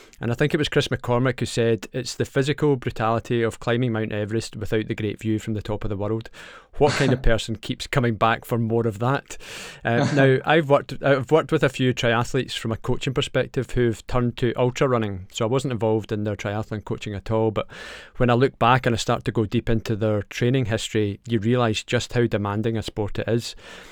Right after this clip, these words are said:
Speaker 1: How do you think
Speaker 2: Mm-hmm.
Speaker 1: you've been able to work so hard for so long and clearly maintain such a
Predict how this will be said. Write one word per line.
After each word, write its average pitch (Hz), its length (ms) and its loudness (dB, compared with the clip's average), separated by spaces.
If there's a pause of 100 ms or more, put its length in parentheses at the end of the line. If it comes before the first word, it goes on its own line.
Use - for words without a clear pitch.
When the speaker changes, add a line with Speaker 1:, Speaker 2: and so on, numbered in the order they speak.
(340)
Speaker 1:
How 151 140 6
do 202 100 2
you 202 80 2
think 127 160 4
Speaker 2:
Mm-hmm. 147 60 2
Speaker 1:
you've 139 100 2
been 127 140 2
able 120 140 2
to 120 120 0
work - 400 -2 (160)
so - 300 2
hard 117 340 4
for - 100 -4
so - 240 0
long 113 400 2
and 107 340 -2
clearly 143 420 4
maintain 113 580 2
such - 220 -6
a 113 40 -2